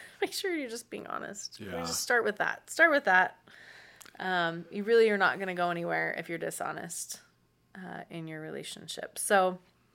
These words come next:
Speaker 1: that's a foundational marriage contract piece.
Speaker 2: Agree to
Speaker 1: Agree to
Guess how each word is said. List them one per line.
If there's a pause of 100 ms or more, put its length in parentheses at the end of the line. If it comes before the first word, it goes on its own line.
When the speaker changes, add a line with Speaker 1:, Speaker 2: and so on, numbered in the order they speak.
(300)
Speaker 1:
that's
a
foundational (260)
marriage
contract
piece. (280)
Speaker 2:
Agree
to (100)
Speaker 1:
Agree (140)
to